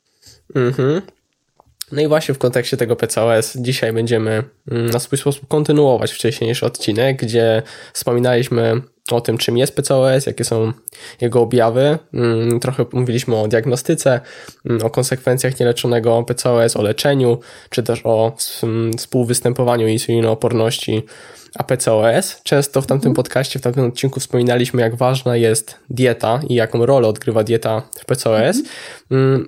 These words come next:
Speaker 1: może na wstępie warto powtórzyć tak naprawdę, bo ta
Speaker 2: Mhm.
Speaker 1: rola diety w P C O S jest, y,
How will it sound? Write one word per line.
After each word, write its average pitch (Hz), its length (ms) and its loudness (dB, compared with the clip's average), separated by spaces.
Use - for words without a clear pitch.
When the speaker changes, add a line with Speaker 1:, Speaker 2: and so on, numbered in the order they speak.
Speaker 1:
może 147 440 4
na 143 80 2
wstępie 139 340 0
warto 131 240 -2
powtórzyć 123 540 -2
tak 110 100 0
naprawdę, 110 640 0
bo 110 200 0
ta 110 120 -2
Speaker 2:
Mhm. 117 160 2
Speaker 1:
rola 113 280 0
diety 117 320 0
w - 60 -6
P 117 100 -2
C 113 140 -2
O 113 120 2
S 113 260 -2
jest, 113 360 -2
y, 113 280 0